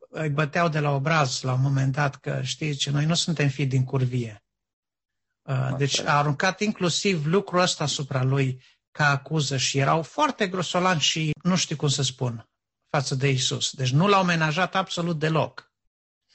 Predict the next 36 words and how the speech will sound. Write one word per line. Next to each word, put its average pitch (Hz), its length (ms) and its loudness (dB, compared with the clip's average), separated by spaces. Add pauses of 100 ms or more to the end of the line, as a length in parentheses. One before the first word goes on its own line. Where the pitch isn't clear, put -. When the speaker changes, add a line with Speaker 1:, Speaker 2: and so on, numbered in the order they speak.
(300)
Speaker 1:
Iar 143 180 0
Domnul 190 300 0
Iisus - 580 0 (1040)
trebuie 185 240 -2
să 190 140 0
le 185 80 2
arate 185 300 -2
clar 156 380 -2
că - 120 -6
El 156 140 -2
este 156 220 -4
Fiul 156 240 -6
lui 139 120 0
Dumnezeu, 131 520 -4
că 160 120 -6
vine 143 240 -2
de 139 100 -4
la 135 120 -2
Dumnezeu, 123 480 -4
că 139 160 -10
face 147 360 -4
ce 135 140 -6
a 131 40 -2
văzut 117 300 -6
de 151 100 -4
la 156 120 -2
Dumne-, 160 400 -6
uh, 151 160 -4 (160)
pe 147 80 -8
Dumnezeu 147 540 -4 (320)
și - 120 -14
că 170 100 -4
vorbește 175 500 -2
cuvintele 127 540 -2
Lui. - 320 -14 (960)
Și, 156 800 -2